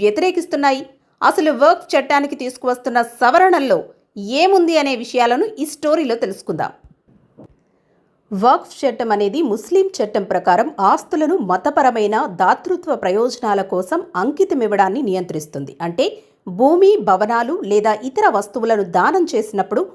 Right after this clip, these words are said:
ఆ ఆస్తిని ఇకపై అమ్మడం, బదిలీ చేయడం లేదా బహుమతిగా ఇవ్వడం సాధ్యం కాదు. కానీ ఆ ఆస్తిని మతపరమైన లేదా దాతృత్వ ప్రయోజనాల కోసం ఉపయోగించవచ్చు. అసలు వక్ఫ్ అంటే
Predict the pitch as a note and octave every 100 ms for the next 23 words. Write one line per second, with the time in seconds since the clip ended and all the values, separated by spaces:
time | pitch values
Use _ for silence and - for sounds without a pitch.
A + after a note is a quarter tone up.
0 | _ _ _ G#3+ A#3 A#3 A3+ E4+ - A#4
1 | A#4 D4 A3+ C4 B3 G3+ F3 A3+ D#4+ F#4
2 | G#3+ G#3+ F4 F4 C#4 B3 B3 C#4+ G#3 G3+
3 | G#3 D3 - _ _ F3+ A3+ F#4+ G#4 E4+
4 | C#4 G#3 F#3 A#3 F4 - G3 G3 - A3+
5 | F3+ E3 - _ _ _ A#3+ C4+ G4+ -
6 | A3+ G#3 C4 - A4 G#4 C4 C#4 E4 D#4+
7 | C#4+ C4 C#4 B3 A3 G#3 F3+ G3+ - -
8 | - D4+ A3+ G#3 D4+ D#4 D4 C4+ B3+ G#3
9 | D4 D#4 A#3 A3 F#3+ F3 D#3+ D#3 - -
10 | _ _ _ _ - D#4+ G#4 F#4 C#4+ G#4
11 | - _ _ - A3+ D4